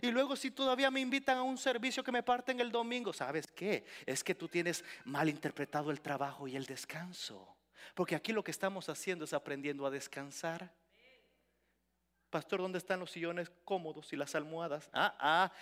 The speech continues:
no estamos hablando de ese descanso. La Biblia nos trae un descanso y lo primero que tenemos que ver es que el trabajo es una bendición y no como aquello que tú conocerás. Bueno, algunos, ¿verdad? Que ya tienen como, como su servidor algunos añitos.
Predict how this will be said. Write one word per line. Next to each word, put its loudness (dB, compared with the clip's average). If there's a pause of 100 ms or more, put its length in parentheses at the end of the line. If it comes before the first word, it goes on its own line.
(100)
no -6
estamos -4
hablando -4
de -2
ese -6
descanso. -8 (200)
La 0
Biblia -2
nos -12
trae -6
un -12
descanso -4
y -6
lo -4
primero -2
que -14
tenemos -4
que -2
ver 4
es -6
que 0 (180)
el 4
trabajo 2
es -2
una 0
bendición 2 (220)
y 6
no 2
como 4
aquello 4
que 2
tú -4
conocerás. 2
Bueno, 2
algunos, 0
¿verdad? 0
Que -4
ya 2
tienen -2 (120)
como, -8
como -10
su -10
servidor 0
algunos -2
añitos. -4